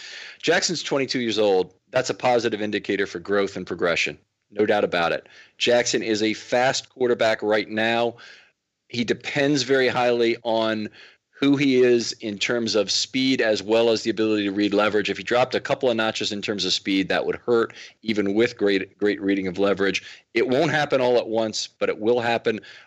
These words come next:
unevenly over time. So certainly he's, he's, he's gotta maintain as much of that as possible. But I just, you come back to the point that Jackson has just had one of the most extreme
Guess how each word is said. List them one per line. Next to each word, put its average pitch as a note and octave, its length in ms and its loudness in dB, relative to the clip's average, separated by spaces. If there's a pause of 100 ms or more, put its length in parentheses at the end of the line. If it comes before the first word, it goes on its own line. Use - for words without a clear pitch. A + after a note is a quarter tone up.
(220)
unevenly A#2 800 0 (160)
over G2+ 300 0
time. G#2+ 460 -2 (140)
So G2+ 200 -2
certainly G#2 400 0
he's, G2+ 260 -4
he's, F#2+ 360 -6
he's G#2+ 120 -16
gotta A2 180 2
maintain A2 460 -2
as G2+ 140 -4
much G#2 200 -2
of F#2 120 -6
that G#2+ 180 2
as F#2+ 100 0
possible. F#2+ 520 -2 (380)
But D#3+ 100 0
I G#3+ 60 2
just, - 260 -2 (380)
you E3+ 100 -2
come A3+ 160 -2
back G3+ 160 0
to F#3 80 -4
the C3+ 80 -4
point B2 220 -4
that A#2+ 180 -4
Jackson E3+ 340 0
has F#3+ 80 -2
just - 260 -2
had C3 360 0
one A2+ 200 -4
of D3+ 60 -6
the C#3 60 -4
most B2+ 240 -4
extreme C3+ 800 -2